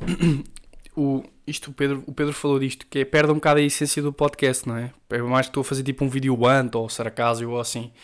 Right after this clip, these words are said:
Ah, pá, porque só falar para uma câmara, acho que é preciso, é preciso um bocadinho mais, não é? Tipo, por exemplo, o Pedro não faz isto, o P T M.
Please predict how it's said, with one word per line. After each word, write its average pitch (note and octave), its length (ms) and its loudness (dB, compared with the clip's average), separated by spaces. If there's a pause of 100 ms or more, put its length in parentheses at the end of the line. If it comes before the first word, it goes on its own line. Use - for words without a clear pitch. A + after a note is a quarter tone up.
(720)
Ah, C3+ 540 -2 (320)
pá, B2 120 -4
porque - 180 -12
só D3+ 160 2
falar D3 420 2
para - 120 -6
uma C3+ 200 0
câmara, D3 580 0 (1160)
acho - 240 0
que F3+ 300 4
é E3 100 2
preciso, E3+ 640 0 (140)
é D#3 60 -2
preciso D#3+ 240 -2
um - 20 -2
bocadinho D3+ 300 4
mais, A2+ 440 -2 (200)
não A#2 120 -6
é? A#2+ 120 -8
Tipo, A#2+ 180 -16
por - 140 -10
exemplo, A#2+ 460 -2
o A#2+ 60 -4
Pedro B2+ 320 2
não B2 80 0
faz A#2+ 240 2
isto, C#3 280 -6
o A#2 40 -6
P - 180 -8
T A#2 120 -4
M. B2 200 -2